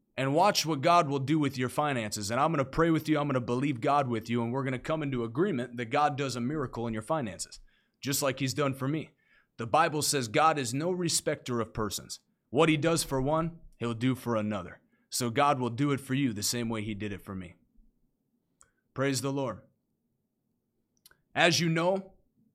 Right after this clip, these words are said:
we feed twelve hundred kids every month in other countries, and we purpose to get the word of God out each and every single day.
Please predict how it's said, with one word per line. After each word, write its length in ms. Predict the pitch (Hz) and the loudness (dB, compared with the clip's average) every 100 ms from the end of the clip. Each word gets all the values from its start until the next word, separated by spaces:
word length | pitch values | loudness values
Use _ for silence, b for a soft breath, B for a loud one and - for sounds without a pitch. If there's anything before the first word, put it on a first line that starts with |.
| _ _ - | _ _ -2
we 120 | 151 | -2
feed 300 | - 160 131 | 0 -2 0
twelve 280 | 175 185 147 | 4 4 6
hundred 280 | 175 156 | 2 0
kids 320 | - 175 165 135 | 2 2 2 0
every 260 | 175 175 156 | 0 2 4
month 320 | 135 135 - | 4 2 0
in 100 | 123 | 0
other 200 | 131 127 | 0 -2
countries, 540 | 127 123 127 123 127 - _ _ _ _ _ - | -4 -6 -4 -6 -8 -12 _ _ _ _ _ -6
and 180 | 135 135 | -2 2
we 100 | 139 | 2
purpose 600 | 139 226 247 165 143 - | 2 0 0 0 -2 -2
to 140 | 147 | -4
get 320 | 120 170 208 | -4 -2 -2
the 100 | 156 | -2
word 240 | 147 175 175 | 0 2 2
of 140 | 139 | 2
God 280 | 139 165 135 | 4 6 6
out 280 | 113 127 - | 6 4 2
each 320 | 180 180 - - | -2 0 0 0
and 200 | 143 143 | -2 -2
every 220 | 143 135 | -2 -2
single 340 | - 131 113 | 0 0 -4
day. 300 | 101 92 78 | -4 -8 -10